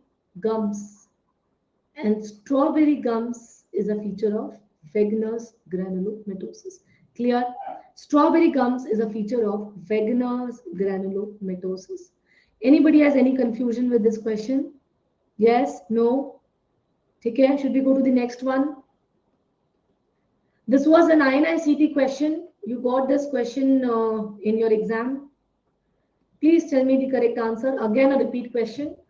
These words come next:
A patient with dull, fragile, dry hair on polarized microscopy, you can see the following features.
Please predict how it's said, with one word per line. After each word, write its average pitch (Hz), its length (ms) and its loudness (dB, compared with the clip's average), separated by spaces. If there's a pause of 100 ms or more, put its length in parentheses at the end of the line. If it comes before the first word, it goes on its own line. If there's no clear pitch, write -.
(420)
A 233 100 0
patient 269 360 2
with - 340 0
dull, 311 500 2
fragile, 247 580 2
dry 233 260 0
hair 226 460 -2 (160)
on 220 400 -6 (100)
polarized 269 580 2
microscopy, 226 720 -4
you 226 100 -2
can 214 220 0
see 269 180 -6
the 269 160 -6
following 214 340 -2
features. 226 500 -10